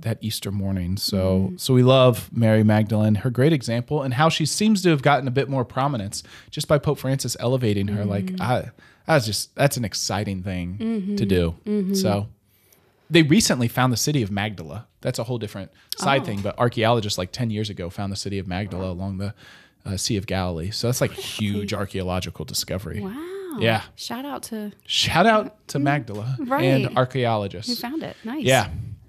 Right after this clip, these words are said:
Speaker 2: Right. I'm sure they're listening.
Speaker 1: Okay. I'll take your word for it.
Speaker 2: <laughs> Everything that happened during those Paschal days involves each of the apostles, and Peter in particular, in the building of the new era begun on Easter morning.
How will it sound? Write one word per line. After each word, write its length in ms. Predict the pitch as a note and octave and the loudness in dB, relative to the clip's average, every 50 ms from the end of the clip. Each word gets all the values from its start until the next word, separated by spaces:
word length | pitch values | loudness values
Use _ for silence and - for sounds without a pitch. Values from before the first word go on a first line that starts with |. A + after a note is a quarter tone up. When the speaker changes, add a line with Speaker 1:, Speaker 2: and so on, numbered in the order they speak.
| _ - | _ -10
Speaker 2:
Right. 240 | A#3 B3+ C4 - - | -10 -8 -8 -10 -10
I'm 80 | - A3 | -10 -8
sure 160 | G3+ - B3 | -6 -6 -6
they're 140 | A3+ G3+ F#3 | -4 -4 -6
listening. 500 | F#3 F#3+ F#3 - - F3+ F3+ F3+ F#3 F#3 _ _ _ _ - - - - - - - - - - - - - - - _ - - | -6 -8 -8 -8 -8 -8 -8 -8 -10 -12 _ _ _ _ -14 -14 -14 -14 -18 -20 -20 -20 -20 -20 -20 -20 -20 -20 -20 _ -8 -4
Speaker 1:
Okay. 200 | F3+ - G#3 G3 - - - - - - - - - - | 0 2 2 2 2 0 -6 -8 -10 -10 -12 -12 -8 -6
I'll 80 | - - | -4 -2
take 160 | - - - | -2 -2 -2
your 80 | - A#2 | -2 -4
word 120 | A#2 A2 | -4 -2
for 140 | - C3+ C#3 | -2 -4 -4
it. 180 | - - - - - | -4 -4 -10 -14 -14
Speaker 2:
<laughs> 460 | - - - - - - - - - - - - - _ _ - | -16 -12 -10 -10 -10 -10 -12 -14 -16 -18 -18 -20 -20 _ _ 2
Everything 460 | B3 D4 D#4 G4 G4 F#4 F4+ E4+ D4+ | 2 4 8 8 6 8 6 6 6
that 160 | C#4+ C4+ B3+ | 4 4 4
happened 340 | B3+ B3+ B3 B3 C4 B3+ B3 | 4 2 2 2 4 2 4
during 220 | A#3 A#3+ A#3 A3+ | 4 4 4 4
those 160 | A3+ A3 G#3+ | 4 2 2
Paschal 380 | - - A#3 A#3 A#3+ - - A#3 | -2 -2 -2 -2 -2 -2 -2 0
days 260 | G3+ A3 G#3+ G#3+ G3+ | 2 2 2 2 4
involves 380 | G#3 G#3 G3+ G#3 G3+ G3+ G3+ - | 2 2 2 4 2 0 0 -2
each 240 | - A3+ A#3+ A#3+ - | -2 -2 -2 0 0
of 80 | C4 A3+ | -2 0
the 120 | A3+ A3 | 0 -2
apostles, 640 | G#3 G#3 - F#3+ F#3 F#3 - - G3+ G3+ G#3 G#3 - | 0 0 -2 -2 -2 -2 -2 -2 -2 -2 -2 -2 -2
and 340 | - G#3+ G#3 G#3+ G#3 G#3 - | 2 4 4 4 4 2 -2
Peter 380 | - - C#4+ D4 D4 D#4 D#4 D4 | -2 0 2 4 4 4 2 2
in 240 | - - B3 B3+ | 2 2 4 4
particular, 640 | A#3 - A#3 A3+ B3 A3+ G#3+ - F#3+ F3 E3 - - - _ _ - - - _ - | 4 4 2 2 0 -2 0 -2 -4 -2 -2 -4 -6 -10 _ _ -20 -20 -20 _ -2
in 100 | - G#3+ | 2 4
the 80 | G#3+ G#3 | 4 4
building 400 | G3 A3+ A#3 A#3+ B3 B3 A#3+ A3 | 4 4 4 6 6 4 2 2
of 80 | G#3+ | 2
the 80 | G3+ G#3+ | 2 4
new 180 | G#3+ A3 A3+ A#3 | 4 6 4 4
era 280 | A3+ G#3+ G#3 G3+ G3+ G3 | 4 2 2 2 2 2
begun 360 | F#3+ G3 G3 - G3+ G3 F#3+ | 0 -2 -2 2 2 4 4
on 100 | F#3+ F#3+ | 4 2
Easter 320 | G3+ G3+ G3 - - - F#3+ | 2 2 0 0 0 0 0
morning. 460 | F#3+ F#3 F#3 F#3 F#3 F#3 F#3+ F#3 | 2 2 2 0 0 -2 -4 -6